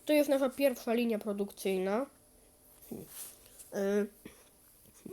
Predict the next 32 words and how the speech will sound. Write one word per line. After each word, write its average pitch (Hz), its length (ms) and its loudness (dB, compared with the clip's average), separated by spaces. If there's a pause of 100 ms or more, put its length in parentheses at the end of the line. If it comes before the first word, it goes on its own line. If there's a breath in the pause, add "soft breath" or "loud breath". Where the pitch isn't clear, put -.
(520)
to 269 160 4
będzie 277 240 2
sobie 269 200 0
tak 233 200 0
zarabiało 220 800 4
i 285 120 2
po 254 60 -4
prostu 277 380 2
jakby 262 200 2
w 247 40 0
następnym 262 400 0
odcinku 285 420 -4
będziemy 262 340 2
to 269 80 -2
już 247 160 0
bardziej 233 340 -2
rozwijali. 214 680 -2 (540 soft breath)
Sorry 320 400 4
za 269 80 0
to, 277 120 0
że 269 80 0
to 269 100 0
jest 262 140 0
taki 247 180 -6
krótki 269 300 -4
odcinek, 269 300 -2
ale 247 280 0
wiecie, 233 520 -2
bo 190 260 -8
to, 214 180 -16 (380)
mm, 240 360 -6 (540)
no, 285 100 2